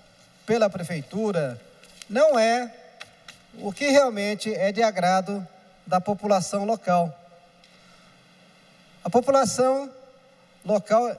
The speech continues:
eles querem um espelho d'água. Existe até uma, aliás, houve uma sugestão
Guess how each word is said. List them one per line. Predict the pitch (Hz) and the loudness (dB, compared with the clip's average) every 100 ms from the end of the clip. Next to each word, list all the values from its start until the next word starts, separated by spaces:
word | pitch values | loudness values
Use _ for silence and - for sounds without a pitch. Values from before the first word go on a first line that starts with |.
| - | -10
eles | 208 190 | -8 -6
querem | - 240 247 | -2 -2 0
um | 254 | -2
espelho | - - 233 262 | -4 -2 -2 0
d'água. | 208 202 214 160 113 104 - _ _ _ _ _ _ _ _ _ _ _ _ _ _ | 2 2 2 -4 -12 -14 -20 _ _ _ _ _ _ _ _ _ _ _ _ _ _
Existe | - 180 151 294 285 - 269 269 - _ _ - | -8 -2 2 4 2 0 -4 -6 -10 _ _ -6
até | 160 - 214 226 220 180 _ _ _ _ | -4 0 2 2 -2 -10 _ _ _ _
uma, | 175 196 196 190 185 165 143 120 107 _ _ _ _ _ _ _ _ _ _ | -4 -2 0 0 2 0 -2 -6 -16 _ _ _ _ _ _ _ _ _ _
aliás, | - 185 185 151 | 0 4 4 0
houve | 196 226 | -2 -2
uma | 226 208 | -2 -4
sugestão | - 269 240 196 - 220 240 202 | -4 -4 -2 -4 -2 0 0 -2